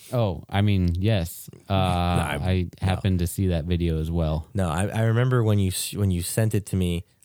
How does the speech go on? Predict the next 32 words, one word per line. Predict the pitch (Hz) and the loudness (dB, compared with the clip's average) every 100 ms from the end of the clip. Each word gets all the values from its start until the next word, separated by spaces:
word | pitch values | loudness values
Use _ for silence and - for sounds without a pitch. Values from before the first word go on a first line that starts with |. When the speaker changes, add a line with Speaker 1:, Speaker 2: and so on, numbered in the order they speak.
| - | -12
Speaker 2:
I | - | -2
instantly | 120 - 110 101 | -2 0 0 0
watched | 92 85 - | 0 -2 -2
it | 85 - | -4 -4
because | 82 - 82 - | -6 -4 -4 -2
anytime | 101 101 107 92 | -2 0 0 0
you | 92 | -2
send | - 92 | 0 0
me | 87 | 0
anything, | 87 85 87 82 80 - _ _ _ - | 0 -2 -2 -2 -4 -8 _ _ _ -8
it's | 95 - | -6 -6
of | - 90 80 | -6 -6 -4
highest | 92 92 92 | -2 -2 -2
importance. | 87 - 87 67 73 | -6 -4 -4 -4 -4
Speaker 1:
<laughs> | 69 92 92 - - 156 123 - 113 | -2 0 -2 -6 -6 -4 -2 0 0
Speaker 2:
I | |
actually | 107 107 - 104 | 0 0 0 -2
pulled | 95 120 117 113 | 0 -2 2 2
over. | 110 107 107 113 | 2 2 2 0
I | |
was | 95 87 | 0 -2
driving. | - 98 95 95 92 | 0 0 2 2 0
I | 87 | 0
was | 87 | -2
like, | 82 | -4
"I | - | -4
need | 87 78 | -6 -6
to | |
watch | 69 - - | -8 -12 -14
this | - | -14
real | - | -12
quick." | - | -12